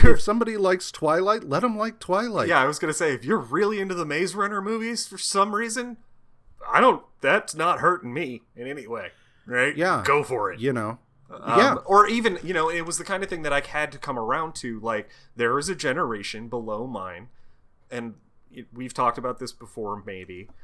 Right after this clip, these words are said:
Speaker 1: but there is a generation below mine where the Star Wars prequels are Star Wars. And
Speaker 2: Yeah.
Speaker 1: that's fine. You know,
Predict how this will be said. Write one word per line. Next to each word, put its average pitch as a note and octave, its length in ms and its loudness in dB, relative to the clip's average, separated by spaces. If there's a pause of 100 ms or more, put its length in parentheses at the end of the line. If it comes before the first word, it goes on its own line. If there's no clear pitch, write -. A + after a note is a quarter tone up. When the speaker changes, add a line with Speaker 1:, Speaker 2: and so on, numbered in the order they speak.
(140)
Speaker 1:
but B2 140 -8
there C#3+ 140 -2
is D3+ 100 -6
a F3+ 80 -6
generation D3+ 560 -4
below B2+ 360 -4
mine A2 420 -6 (460)
where A#2+ 480 2 (280)
the A#2 140 -8
Star C#3+ 300 2
Wars F3+ 200 -2
prequels A2 640 -6 (180)
are G2+ 380 -2 (420)
Star G2+ 360 -2
Wars. - 300 -20 (800)
And A2+ 420 0
Speaker 2:
Yeah. - 60 -18 (1000)
Speaker 1:
that's B2+ 200 -4
fine. - 200 -12 (800)
You C3+ 180 -6
know, B2+ 240 -4